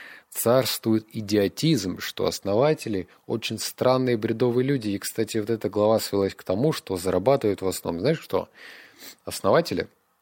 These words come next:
и первые акционеры, которые вложили туда деньги. Все остальные в основном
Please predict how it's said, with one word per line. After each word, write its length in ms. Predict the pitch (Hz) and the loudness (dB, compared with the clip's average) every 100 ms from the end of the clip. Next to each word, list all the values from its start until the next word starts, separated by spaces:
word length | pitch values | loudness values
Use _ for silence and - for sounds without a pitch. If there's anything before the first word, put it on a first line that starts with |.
| _ _ _ _ - - - | _ _ _ _ -20 -18 -14
и 280 | - 143 135 | -4 -2 -2
первые 300 | - 113 101 | 2 4 4
акционеры, 520 | - - 95 87 90 | 2 -2 0 0 0
которые 340 | - - 98 92 | -6 -6 -6 -4
вложили 380 | 92 90 90 | -4 -2 -4
туда 280 | 90 92 90 | -6 -6 -6
деньги. 380 | 85 87 85 - | -6 -6 -8 -10
Все 240 | - - 113 | -4 0 2
остальные 720 | 90 - 104 123 170 170 160 - - _ | 0 -2 -4 -2 0 0 -2 -14 -20 _
в 180 | - 90 | -12 -4
основном 640 | 95 - 87 85 110 135 | -4 -2 -4 -2 0 -2